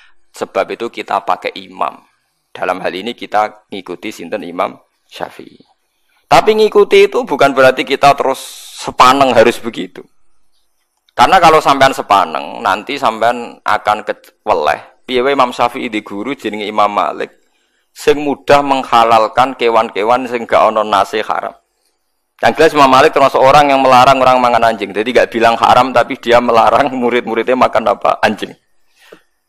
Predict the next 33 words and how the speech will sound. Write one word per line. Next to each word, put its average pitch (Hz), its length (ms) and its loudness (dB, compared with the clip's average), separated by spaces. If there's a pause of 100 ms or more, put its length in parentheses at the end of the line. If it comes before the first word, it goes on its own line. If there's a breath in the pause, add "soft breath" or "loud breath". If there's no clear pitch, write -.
Ya, 98 160 2
orang 131 160 4
juga 107 240 2
gak 98 240 2
bisa 107 160 4
menebak 92 560 2
apa 101 160 0
melarang 101 480 4
itu 98 560 -6 (480 soft breath)
mengharamkan 107 640 4
apa 104 240 2
ndak. 101 240 0
Tapi 113 240 0
sing 120 160 -4
jelas 104 320 0
jenenge 107 320 -4
nglarang 107 400 2
gak - 160 2
ngongkon, 101 400 0
sing 107 160 -4
perlu 107 160 -6
dieling-eling, 104 640 -2
nek - 80 0
jenenge 107 320 -2
nglarang 113 560 4 (560 soft breath)
iku 160 160 2
mboten 117 320 4
apa 127 320 6
ngongkon. 110 340 2 (380)
Nah, - 240 -10
itu 107 160 -14
sing 98 160 -8
perlu. - 160 -20